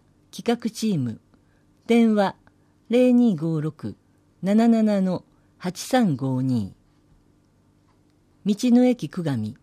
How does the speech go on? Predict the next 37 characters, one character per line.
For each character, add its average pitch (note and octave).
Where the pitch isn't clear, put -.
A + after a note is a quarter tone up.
周 A#3+
辺 A3+
四 A3
施 G#3+
設。 -
ふ -
れ B3
あ B3+
い B3
交 A#3+
流 A3+
セ A3
ン F3+
タ A2
ー、 A#3
温 A#3+
泉 A#3
保 A#3
養 A3+
セ A3
ン F3
タ -
ー、 -
手 A#3+
ま A3
り C3
の G#2
湯。 G#2
く B3+
が G3+
み、 A#2
健 A#3+
康 A#3+
の A3
森 G#3
公 F#3
園。 A#2